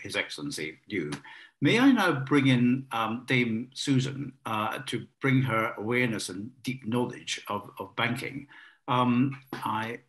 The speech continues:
my screen is playing up here, but Dame Susan, as I mentioned earlier, is chair of the, the jeffy Global Steering Group, uh, and she is a chartered banker.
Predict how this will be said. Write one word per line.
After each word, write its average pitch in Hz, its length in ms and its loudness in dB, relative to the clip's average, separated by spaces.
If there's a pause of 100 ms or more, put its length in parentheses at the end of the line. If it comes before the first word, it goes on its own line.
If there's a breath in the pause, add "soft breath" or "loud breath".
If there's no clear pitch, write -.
(400)
my 143 140 -16
screen 156 320 -8
is 131 80 -6
playing 120 260 -6
up 95 140 -10
here, 85 140 -10
but - 140 -12 (460 loud breath)
Dame 190 200 4
Susan, 135 520 4
as 113 140 -4
I 113 60 0
mentioned 117 340 -2
earlier, 110 200 0
is 104 100 -6
chair 127 300 2
of 110 140 0
the, 104 340 -6
the 104 100 -10
jeffy 110 420 -2
Global 104 320 -4
Steering 120 380 0
Group, 185 280 2 (220)
uh, 107 320 -2
and 104 240 -4
she - 140 -4
is 95 100 -8
a 90 60 -12
chartered 95 360 -4
banker. 147 540 2